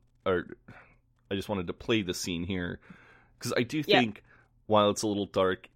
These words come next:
Speaker 1: it is a little funny and tells you a lot about the characters here. So I'm just gonna go
Speaker 2: Yeah.
Speaker 1: ahead and play this.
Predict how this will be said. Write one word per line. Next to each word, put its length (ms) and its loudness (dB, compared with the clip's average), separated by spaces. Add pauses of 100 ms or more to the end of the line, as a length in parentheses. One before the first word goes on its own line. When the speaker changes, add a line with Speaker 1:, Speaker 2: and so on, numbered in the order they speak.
(400)
Speaker 1:
it 100 -2
is 180 0
a 40 -2
little 420 0 (520)
funny 420 0
and 260 -6
tells 280 -2
you 340 -6 (320)
a 60 -2
lot 240 -2
about 260 -4
the 80 -12
characters 580 -10
here. 300 -8 (100)
So 320 -2
I'm 80 -6
just 140 -8
gonna 120 -8
go 80 0
Speaker 2:
Yeah. 60 2
Speaker 1:
ahead 60 0
and 80 -10
play 180 -6
this. 380 -6